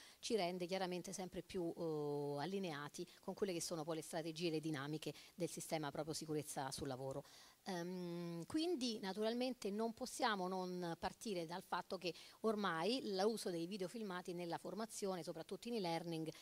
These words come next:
è ormai prassi, nel senso che è consolidato, sì, però in sede di progettazione c'è da dire, quindi col mio gruppo di lavoro,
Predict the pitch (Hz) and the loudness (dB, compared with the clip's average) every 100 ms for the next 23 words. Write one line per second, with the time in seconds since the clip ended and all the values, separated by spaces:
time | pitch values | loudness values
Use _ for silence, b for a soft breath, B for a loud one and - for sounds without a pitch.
0 | B B 202 208 180 160 220 175 139 - | B B -4 -2 -2 -4 -2 -2 -4 -12
1 | 160 143 - 160 180 156 - 160 156 151 | -14 -8 -4 0 0 0 0 -4 -4 6
2 | 196 165 - 170 - 196 175 160 160 285 | 6 6 2 -4 -4 -4 -4 -6 2 6
3 | 254 262 - B _ _ _ - 220 190 | 8 6 4 B _ _ _ -8 -4 4
4 | 240 214 190 180 175 175 202 - 196 165 | 6 6 2 -2 0 0 0 0 2 2
5 | 196 B B - 208 190 185 185 160 - | 0 B B -2 0 2 2 0 0 -2
6 | 208 160 165 185 196 180 175 202 233 262 | -4 -4 -4 -4 -4 -4 -4 -2 2 4
7 | 208 214 | 4 2